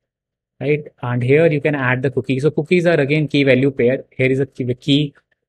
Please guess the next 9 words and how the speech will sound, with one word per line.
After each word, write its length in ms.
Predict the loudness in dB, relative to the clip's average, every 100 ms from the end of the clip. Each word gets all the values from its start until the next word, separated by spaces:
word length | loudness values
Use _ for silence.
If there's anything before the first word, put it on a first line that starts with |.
| -10
you 60 |
can 240 | -2 0 0
say 400 | 2 2 4 4
login 480 | 4 4 2 2
cookie, 380 | 0 -2 -4 -6 _ _ _ _
and 160 | -6 -2
the 60 | 2
value 360 | 2 2 2
is, 300 | 2 0 -4